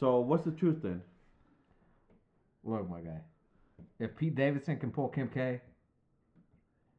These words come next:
Speaker 2: anything is possible. If pigs can fly, bro.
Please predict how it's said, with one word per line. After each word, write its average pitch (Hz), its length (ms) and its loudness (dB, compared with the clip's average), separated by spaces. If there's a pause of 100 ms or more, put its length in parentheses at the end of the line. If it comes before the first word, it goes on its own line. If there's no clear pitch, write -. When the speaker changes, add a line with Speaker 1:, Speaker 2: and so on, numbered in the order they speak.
(560)
Speaker 2:
anything 139 360 2
is 113 100 -2
possible. 104 400 -2
If 147 120 -6
pigs - 240 0
can 131 160 -2
fly, 98 240 0
bro. 90 220 -6